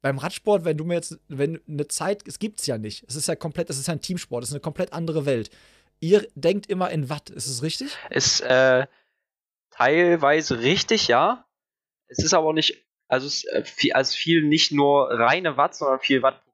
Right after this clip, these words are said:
Speaker 2: Kilo. Also man kann tatsächlich,
Speaker 1: Mhm.
Speaker 2: äh, viel Watt treten, aber wenn du dann halt auch neunzig Kilo wiegst, dann kommst du natürlich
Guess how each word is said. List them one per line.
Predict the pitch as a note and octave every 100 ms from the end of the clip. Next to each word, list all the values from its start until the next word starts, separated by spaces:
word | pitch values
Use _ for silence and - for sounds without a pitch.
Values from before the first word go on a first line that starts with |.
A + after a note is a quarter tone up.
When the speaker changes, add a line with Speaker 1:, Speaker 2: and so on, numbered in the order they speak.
| _
Speaker 2:
Kilo. | _ _ _ _ _ _ _ _
Also | A2+ A#2+
man | A#2+ B2+
kann | B2+ D3
tatsächlich, | C#3+ C#3 C#3+ D3 F3 -
Speaker 1:
Mhm. | A2+
Speaker 2:
äh, | A#2+
viel | - C#3 B2
Watt | A#2+ -
treten, | - B2 C3+ D#3 D3+ D3
aber | A#2+ A2
wenn | A2 A#2
du | A2+
dann | A2+ A2 A#2
halt | A2 A2
auch | A2+ -
neunzig | A2+ A2+ -
Kilo | - B2+ A#2+
wiegst, | B2 A#2 A2+
dann | A2
kommst | G#2+ A2 -
du | G#2+
natürlich | G2+ A2 G#2 - -